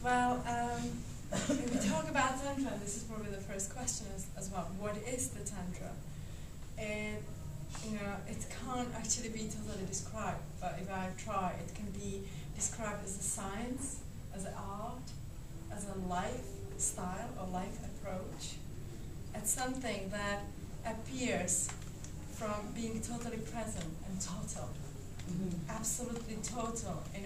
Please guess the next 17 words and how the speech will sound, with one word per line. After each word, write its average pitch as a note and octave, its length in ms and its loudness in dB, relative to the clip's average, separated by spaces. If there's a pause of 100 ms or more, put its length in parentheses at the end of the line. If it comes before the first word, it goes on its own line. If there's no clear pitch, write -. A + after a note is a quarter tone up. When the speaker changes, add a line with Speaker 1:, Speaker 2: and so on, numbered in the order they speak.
Speaker 1:
all G3 240 -2
levels. - 640 0 (1120)
Yeah, F#3+ 180 0
so G#3+ 380 4 (220)
really A#3 340 2
integrating G#3+ 1000 2 (440)
everything, G#3+ 600 4
the F3+ 60 -2
physicality, A3 1080 0 (200)
emotional, G#3+ 760 0 (760)
you G3+ 80 -2
know, F#3+ 180 2 (220)
life, G3 380 0
the G3 260 2 (160)
mental, G#3+ 680 4
the - 80 0
spiritual, A#3 720 4